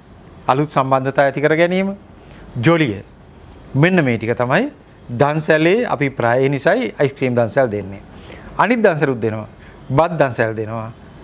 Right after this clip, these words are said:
බීම දන්සැල් දෙනවා. සුප් වගේ නොයෙක් දන්සැල් අද තියෙනවා හරියට.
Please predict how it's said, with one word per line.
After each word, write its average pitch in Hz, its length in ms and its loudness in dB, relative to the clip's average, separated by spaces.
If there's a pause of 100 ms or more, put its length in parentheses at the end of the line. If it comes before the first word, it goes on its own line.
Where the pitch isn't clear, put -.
බීම 165 320 2
දන්සැල් 127 480 2
දෙනවා. 113 420 -4 (320)
සුප් 170 380 0
වගේ 135 260 2
නොයෙක් 165 300 0
දන්සැල් 151 540 0
අද 123 140 -4
තියෙනවා 127 440 0
හරියට. 98 220 -6